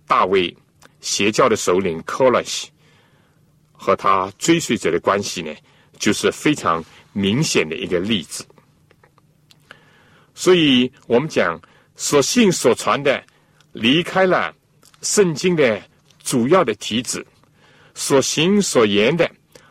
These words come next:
背负了真道的，就被界定为异端。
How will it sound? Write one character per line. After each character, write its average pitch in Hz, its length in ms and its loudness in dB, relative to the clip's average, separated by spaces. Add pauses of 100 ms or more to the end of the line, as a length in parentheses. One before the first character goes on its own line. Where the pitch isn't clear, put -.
(140)
背 170 240 6
负 131 180 -6
了 107 140 2
真 175 260 2
道 156 220 2
的， 78 160 -14 (540)
就 120 180 0
被 95 460 0 (680)
界 151 240 2
定 110 240 -2
为 95 380 -2 (160)
异 120 240 -2
端。 170 360 -2